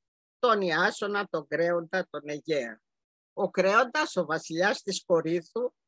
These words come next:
έρχεται αυτοπροσώπως να εκτελέσει τη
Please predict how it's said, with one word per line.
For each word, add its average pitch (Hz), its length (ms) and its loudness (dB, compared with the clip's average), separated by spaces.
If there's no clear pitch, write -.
έρχεται 220 500 0
αυτοπροσώπως 190 1200 -2
να 165 140 -4
εκτελέσει 185 800 -4
τη 156 100 -16